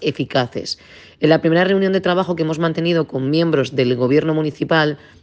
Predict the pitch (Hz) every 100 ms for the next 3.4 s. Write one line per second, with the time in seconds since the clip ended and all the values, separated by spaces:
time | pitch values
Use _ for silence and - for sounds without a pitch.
0 | _ _ 139 120 123 123 - - 135 127
1 | 131 127 180 190 147 127 139 131 127 120
2 | 131 165 160 135 120 120 147 147 151 147
3 | 147 147 139 120